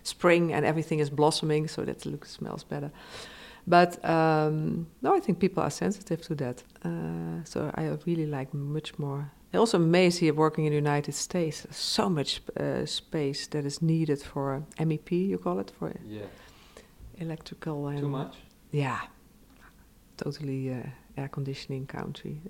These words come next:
Speaker 1: And I, I always like to make a kind of mixed mode ventilation system. And also, I also experienced, we are also working on the roof of, um, the Mies van der Rohe building,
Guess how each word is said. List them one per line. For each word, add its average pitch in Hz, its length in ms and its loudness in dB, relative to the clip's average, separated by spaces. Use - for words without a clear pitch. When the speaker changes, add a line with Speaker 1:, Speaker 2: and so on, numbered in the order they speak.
Speaker 1:
And 269 80 0
I, 370 280 2
I 214 80 4
always 202 240 2
like 156 200 0
to 170 60 -2
make 156 180 2
a 156 40 -4
kind 143 220 -2
of 147 100 -6
mixed 147 260 -2
mode 143 280 -2
ventilation 147 520 -4
system. - 440 -6
And 175 80 6
also, 196 440 8
I 143 80 -2
also - 280 -2
experienced, 170 600 2
we - 80 -2
are - 120 -2
also 180 220 -2
working 160 380 2
on 151 120 2
the 143 80 2
roof 156 440 4
of, 135 220 0
um, 127 420 0
the 151 80 0
Mies 151 220 0
van 143 120 0
der 131 80 2
Rohe 143 280 4
building, 165 460 2